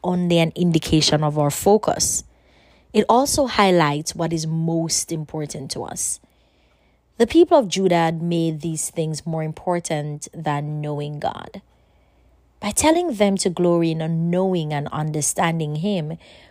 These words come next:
God was directing them to let Him be that what was most important for them. Troublesome times were ahead of Judah,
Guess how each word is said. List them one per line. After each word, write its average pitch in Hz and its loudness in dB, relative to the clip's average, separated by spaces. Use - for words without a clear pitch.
God 254 2
was 208 2
directing 160 -2
them 147 -4
to 156 -6
let 147 -2
Him 156 -6
be 160 -2
that 147 -6
what - -6
was 175 -2
most 160 -2
important 151 -6
for - -8
them. - -8
Troublesome 170 2
times 156 -2
were 151 0
ahead 151 2
of 151 -4
Judah, 151 -4